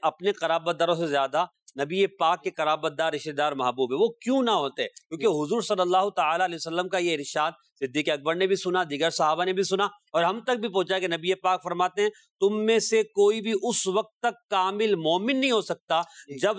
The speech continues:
Speaker 1: تک میں اس کو اس کی جان سے زیادہ پیارا نہ ہو جاؤں اور جب تک میری اولاد اس کو اپنی اولاد سے زیادہ پیاری نہ ہو جائے۔"
Speaker 2: جی۔
Speaker 1: یعنی اطرت مصطفیٰ، آل مصطفیٰ کو اپنی اولاد پر ترجیح دینا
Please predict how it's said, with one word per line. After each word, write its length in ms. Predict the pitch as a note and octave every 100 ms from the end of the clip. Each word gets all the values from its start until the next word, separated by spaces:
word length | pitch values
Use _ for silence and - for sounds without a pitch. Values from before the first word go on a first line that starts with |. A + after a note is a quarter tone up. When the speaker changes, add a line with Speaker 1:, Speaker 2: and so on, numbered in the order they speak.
| F#3
Speaker 1:
تک 200 | B3+ -
میں 120 | G#3+
اس 180 | A3 -
کو 160 | - A#3
اس 120 | -
کی 220 | - G3+
جان 300 | E3 E3+ G3+
سے 160 | G3+ G#3+
زیادہ 360 | C3+ E3 G3 B3+
پیارا 260 | A3+ G#3 G3+
نہ 100 | F#3+
ہو 160 | D#3
جاؤں 260 | D3+ E3+ A3+ - _ _
اور 380 | F3+ A#3 C#4 C4+ D#3+
جب 140 | A3 A3+ -
تک 220 | B3+ B3 E3+
میری 260 | G#3 C#4
اولاد 320 | C#4 G#3 A3 G#3
اس 120 | G3
کو 120 | A#3
اپنی 240 | G#3+ F3 A#3
اولاد 460 | F3+ F3 F3+ G#3
سے 140 | A3+ A#3
زیادہ 240 | G3+ F#3+ F3+
پیاری 240 | D#3 D3
نہ 80 | C3
ہو 140 | A2
جائے۔" 160 | G#2+ G#2+ - _
Speaker 2:
جی۔ 60 |
Speaker 1:
یعنی 440 | C3 G3+ D3 - G3+
اطرت 400 | F#3 B3 C#4 D4
مصطفیٰ، 680 | C4+ A3 - G#3+ - G#3+ A3
آل 320 | F#3 G3 A3+
مصطفیٰ 560 | G3 F3+ - F#3 G3 G#3+
کو 340 | G#3+ A3 F#3
اپنی 340 | F3 - G#3 A3
اولاد 460 | E3+ E3 F3 F#3+ G3 -
پر 120 | G#3 -
ترجیح 340 | G3 G3 C4 G3
دینا 280 | D#3+ D3+